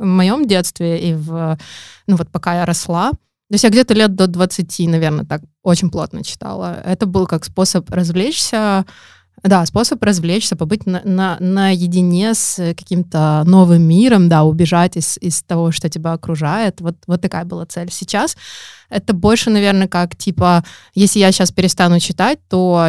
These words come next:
через тридцать лет у меня будет деменция, и мне надо как-то поддерживать свои когнитивные способности. Я, пожалуй, пойду почитаю, и такой скрип мозга. Ну, это, <laughs> ну, или,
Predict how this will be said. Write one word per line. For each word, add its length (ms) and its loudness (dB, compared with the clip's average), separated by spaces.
через 320 0
тридцать 300 -2
лет 160 2
у 20 0
меня 140 2
будет 160 -2
деменция, 720 2
и 100 2
мне 160 4
надо 120 2
как-то 200 -6
поддерживать 480 2
свои 160 -4
когнитивные 480 0
способности. 640 0
Я, 340 2
пожалуй, 360 4
пойду 260 2
почитаю, 540 0
и 40 2
такой 240 -2
скрип 420 -2
мозга. 920 2
Ну, 120 2
это, 160 2
<laughs> 440 -8
ну, 200 4
или, 220 2